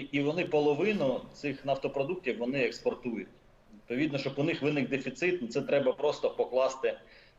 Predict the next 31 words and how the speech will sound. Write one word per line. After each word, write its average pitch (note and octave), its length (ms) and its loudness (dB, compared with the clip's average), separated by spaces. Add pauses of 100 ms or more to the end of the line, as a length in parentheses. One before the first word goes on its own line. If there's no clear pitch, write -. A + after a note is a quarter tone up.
на A2+ 120 2
лопатки B2 600 2 (300)
половину B2 580 2
цих A2+ 240 -4
нафтопереробних A#2 680 2
заводів. B2+ 480 2
Ну, A#2+ 80 -2
що C#3+ 160 -2
зробити, B2+ 600 2 (280)
ну, C3 80 -2
дронами, C#3+ 580 4
ну, A#2+ 80 -2
фактично C3 460 -2
неможливо. A2 600 -2 (200)
Тобто - 240 -6
так, C#3+ 300 2
можна D3 380 2
завдавати C3 520 2
болючих C#3+ 560 -2
ударів, C#3 360 0 (160)
але B2 140 -6
зруйнувати B2+ 720 -2
таку A#2 300 -10
галузь, B2+ 420 0 (440)
ну, A2+ 240 0 (120)
на A2+ 140 2
жаль, C3+ 280 2 (120)
це A#2 160 2
неможливо. B2 880 2
І G#2+ 260 -4
відповідно, B2+ 840 2